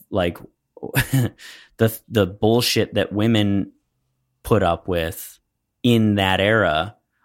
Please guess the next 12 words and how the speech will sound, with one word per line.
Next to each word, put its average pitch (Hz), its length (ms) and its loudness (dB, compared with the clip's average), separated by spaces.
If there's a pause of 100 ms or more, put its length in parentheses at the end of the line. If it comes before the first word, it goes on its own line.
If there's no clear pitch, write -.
Like, 127 180 2
you 147 80 -2
just, 160 260 -4
your 131 140 2
perspective 139 600 -2
is 95 160 -4
different 101 300 -4
because 101 340 -4
it's, - 460 -8 (140)
you 131 100 -8
know, 78 220 -8
it's - 400 -10